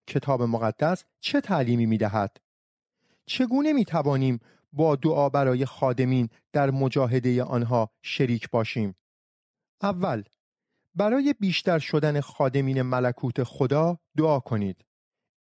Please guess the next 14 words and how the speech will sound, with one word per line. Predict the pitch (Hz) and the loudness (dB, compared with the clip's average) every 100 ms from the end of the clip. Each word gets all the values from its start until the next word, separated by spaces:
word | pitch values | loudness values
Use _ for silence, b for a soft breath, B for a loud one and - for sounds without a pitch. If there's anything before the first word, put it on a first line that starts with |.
| _ 190 | _ -2
اجازه | 185 208 202 | 0 0 0
بدهید | 240 202 165 165 170 - _ _ | 0 0 0 0 -2 -6 _ _
متی | 131 131 123 - 170 | -4 -4 -2 -2 0
فصل | - 139 - 117 | 0 -6 -4 -2
نه، | 117 135 165 175 _ _ _ - | 0 2 0 -2 _ _ _ -4
آیه | 135 123 127 117 | -2 0 0 0
سی | - 123 | -2 -4
و | 110 | -2
هشت | 156 185 - | -2 -4 0
را | 135 123 - _ _ | 0 0 -4 _ _
بخوانیم. | 160 - 110 98 90 - _ _ _ _ _ _ _ - | -4 0 -2 -2 -4 -10 _ _ _ _ _ _ _ -2
عیسی | 220 214 262 247 | -2 0 -2 0
تعلیم | 196 165 185 196 | 0 0 2 0
می‌دهد: | 170 156 160 156 | 0 0 0 -2